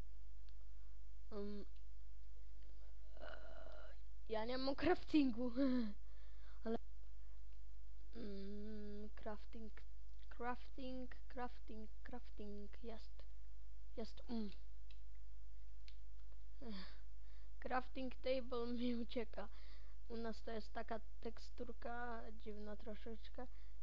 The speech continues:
I tutaj jest, e, taki crafting, nie? Mm. Jak to zwykły crafting.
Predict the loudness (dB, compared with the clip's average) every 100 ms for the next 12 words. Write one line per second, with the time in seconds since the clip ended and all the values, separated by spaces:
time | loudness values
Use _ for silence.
0 | 0 0 0 2 2 0 0 0 0 0
1 | 0 0 0 0 0 0 0 0 0 0
2 | 0 0 0 0 0 0 0 0 0 0
3 | 0 0 0 0 0 2 2 4 2 2
4 | 0 0 0 0 0 0 0 0 0